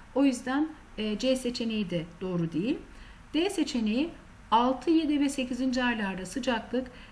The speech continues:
her üç merkezde de oldukça düşüktür. Şimdi açıklamanın başında ben altı, yedi, sekiz yani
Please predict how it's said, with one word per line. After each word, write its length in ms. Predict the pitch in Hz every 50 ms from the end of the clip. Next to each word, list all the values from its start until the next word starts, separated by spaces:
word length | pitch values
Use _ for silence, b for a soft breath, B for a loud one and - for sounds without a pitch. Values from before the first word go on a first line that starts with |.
| B B
her 280 | - 311 339 349 359 339
üç 220 | 339 320 - - -
merkezde 580 | 240 240 240 240 - - 233 220 202 202 190
de 60 | 208 190
oldukça 560 | 226 277 285 254 202 214 208 - - 311 240
düşüktür. 460 | 233 208 - 196 180 - - 156 - - B B B B B B B
Şimdi 320 | - - 277 269 277 269 277 -
açıklamanın 760 | 262 254 - - - - - 302 294 311 311 330 339 311 269
başında 560 | 294 294 285 - - 302 294 294 302 320 370 - - B B B B - -
ben 280 | 247 277 294 302 285 - -
altı, 360 | 247 254 262 277 269 - 330
yedi, 260 | 311 294 277 254 302
sekiz 460 | 294 - 277 262 269 - 220 185 - - - - -
yani 380 | 240 247 240 240 226 220 208